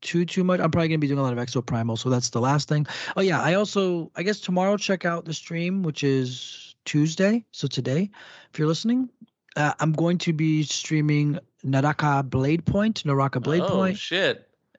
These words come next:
Speaker 1: It, they just put it on PlayStation last week. I'm pretty sure I'll play this once and I'll never play it again. It is a melee
Speaker 2: James, you were
Speaker 1: based
Speaker 2: playing that, right?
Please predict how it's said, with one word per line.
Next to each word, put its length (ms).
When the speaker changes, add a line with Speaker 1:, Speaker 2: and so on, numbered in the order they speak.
Speaker 1:
It, 200
they 140
just 200
put 140
it 80
on 140
PlayStation 880
last 320
week. 480
I'm 280
pretty 240
sure 200
I'll 80
play 200
this 200
once 260
and 80
I'll 80
never 240
play 240
it 60
again. 340
It 100
is 140
a 80
melee 180
Speaker 2:
James, 300
you 80
were 60
Speaker 1:
based 160
Speaker 2:
playing 320
that, 260
right? 320